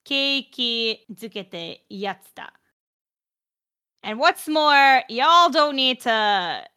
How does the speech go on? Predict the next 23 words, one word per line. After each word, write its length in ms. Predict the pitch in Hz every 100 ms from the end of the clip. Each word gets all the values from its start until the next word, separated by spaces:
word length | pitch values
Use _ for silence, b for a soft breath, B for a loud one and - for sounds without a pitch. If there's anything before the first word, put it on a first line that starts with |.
| _ -
hold 280 | 294 285 220
yourselves 560 | 233 214 226 202 -
back. 480 | 208 147 110 - _ _
Like, 220 | - _ _ _
no 240 | 226 269 269
need 280 | 247 240
to 100 | -
constrain 560 | 208 202 190 - 185 180
yourself. 400 | 175 185 - -
No 120 | 277
need 160 | 320 302
to 80 | 220
be 160 | 214
modest. 760 | 196 190 190 175 - - - - _ _ _ _
In 160 | 214 240
order 240 | 277 285
to 160 | 269 247
commemorate 800 | - 233 226 226 220 214 208 -
me 180 | 202 -
opening 520 | 208 202 196 190 185 170
this 220 | 180 -
new 260 | 175 170 - _ _
shop, 420 | - - 294 277